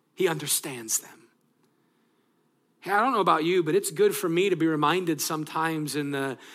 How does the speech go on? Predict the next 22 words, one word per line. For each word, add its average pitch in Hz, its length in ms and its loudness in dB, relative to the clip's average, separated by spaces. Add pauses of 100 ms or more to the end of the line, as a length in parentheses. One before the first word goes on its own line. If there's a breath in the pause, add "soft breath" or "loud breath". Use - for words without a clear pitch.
(140 loud breath)
the 151 160 -2
situations 180 840 0
that 160 100 0
I 147 100 0
go 156 260 2
through 165 340 0
that 139 180 -4
God, 160 440 4
he, 196 340 -6 (480 loud breath)
he 190 140 -2
sees 226 460 2
my 185 160 2
trouble. 147 480 -4
He 170 160 -2
sees 233 400 0
the, 185 160 -6
the, 165 220 -4
the 151 120 -2
situations 170 840 -4
that 147 100 -6
I'm 131 120 -10
facing. 135 480 -14